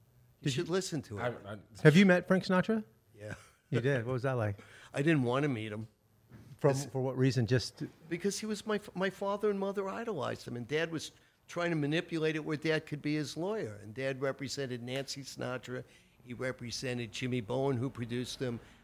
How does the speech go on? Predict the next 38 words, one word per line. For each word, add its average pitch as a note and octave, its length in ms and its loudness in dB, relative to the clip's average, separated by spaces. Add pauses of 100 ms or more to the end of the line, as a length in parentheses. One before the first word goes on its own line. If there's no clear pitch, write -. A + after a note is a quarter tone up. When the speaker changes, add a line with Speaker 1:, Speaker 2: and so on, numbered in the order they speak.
Speaker 1:
and A#2+ 80 -8
he B2 60 -2
represented B2+ 680 -2
a - 20 -10
person A#2+ 400 -8
named A#2 240 -4
Lee A#2+ 160 -2
Hazelwood, C3+ 560 -4
who G#2 80 -8
produced G2 480 -16
them. G2+ 180 -14 (520)
So C3+ 160 -6
Dad, D#3 400 0 (200)
because B2+ 260 -6
I C#3+ 100 2
don't C3+ 180 0
shut C3 240 -4
up, D#3+ 220 -4
and B2 100 -4
Dad C3+ 260 -2
knew C3+ 140 -4
the B2 100 -8
game D3+ 420 -4 (540)
with G#2 200 -6
me, E3 280 2
or B2+ 120 -2
he A#2+ 100 -2
made D3+ 360 2
the C#3+ 60 0
game A2 280 -4
with G#2 200 -10
me, B2 140 -6
s-, - 160 -6
put - 260 -6
Stephen D#3+ 380 2
in C#3 80 4
the B2 100 2
room, G#2+ 360 -4